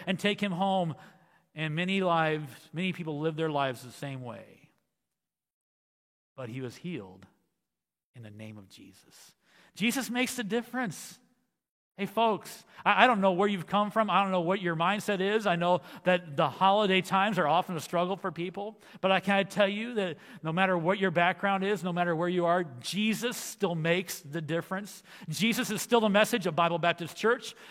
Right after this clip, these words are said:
Two thousand years later, we have a building, we have pews, we have, we have,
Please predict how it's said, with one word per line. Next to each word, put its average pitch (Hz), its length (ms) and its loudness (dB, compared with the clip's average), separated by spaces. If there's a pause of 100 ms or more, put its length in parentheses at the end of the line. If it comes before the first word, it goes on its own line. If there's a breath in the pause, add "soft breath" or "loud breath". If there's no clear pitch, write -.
(160 loud breath)
Two 285 180 6
thousand 226 400 4
years 175 260 -2
later, 196 420 2 (400 loud breath)
we 180 100 4
have 180 100 6
a 160 60 2
building, 240 480 4
we 202 140 2
have 160 180 2
pews, 233 440 2
we 175 120 0
have, 170 180 4
we 165 140 0
have, 170 240 4